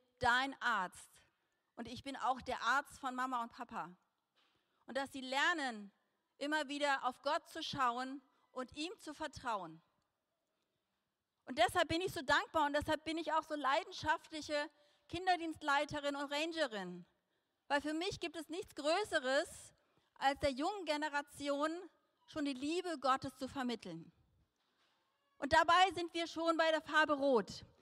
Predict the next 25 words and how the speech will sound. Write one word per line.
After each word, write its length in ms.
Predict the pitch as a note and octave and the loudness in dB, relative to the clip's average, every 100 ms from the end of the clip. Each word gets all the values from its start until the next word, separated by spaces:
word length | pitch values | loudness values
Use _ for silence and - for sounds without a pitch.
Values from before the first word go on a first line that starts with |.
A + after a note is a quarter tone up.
| _ - | _ -12
Ihr 80 | |
könnt 220 | - F4+ F#4+ | -2 -2 0
jetzt 200 | F4 D#4+ | -4 4
mal 160 | D4+ | 4
euren 280 | A#3+ C4+ C4 | 4 2 2
Umschlag 480 | D4 A4 - D#4 C#4 | -6 -8 -2 -2 0
aufmachen 560 | C4 B3+ B3+ B3 C4+ D#4+ C5 _ - - | -4 -2 -2 -2 0 -2 -4 _ -20 -16
und 100 | B3 | 0
alle, 200 | D#4+ F#4+ | 2 2
die 80 | F4 | 0
so 80 | D#4+ | 4
ein 120 | C#4+ | 4
rotes 340 | C4 E4+ F4+ - | 4 0 -2 0
Blättchen 480 | D#4 - - E4 | 0 0 -4 -2
haben, 320 | D4 C#4 E4 D#4+ | 4 4 4 -2
können 160 | D#4 | -2
das 100 | D#4+ | -2
mal 140 | E4+ C#4 | -2 -2
hochhalten. 640 | C#4+ C#4 G#3+ E3 - - _ _ _ _ _ _ _ _ _ _ _ _ _ _ _ _ _ _ _ _ _ _ _ _ _ C#5+ C#5+ D#5 D5+ D5+ D5 C5 C#5 _ _ _ _ _ _ _ - | -2 -4 -8 -8 -10 -20 _ _ _ _ _ _ _ _ _ _ _ _ _ _ _ _ _ _ _ _ _ _ _ _ _ _ _ _ _ _ _ _ _ _ _ _ _ _ _ _ -14
Ich 60 | |
will 140 | C#4+ C#4+ | -8 -2
eure 240 | C4+ D4 | 0 -2
Blätter 360 | C#4+ D4+ D#4 C#4 | -2 -2 0 -2
sehen. 320 | B3 A3+ G3+ - - _ | -4 -6 -14 -20 -20 _
Genau. 640 | - B3 B3+ C4 B3 F#3+ | -6 -4 2 4 6 4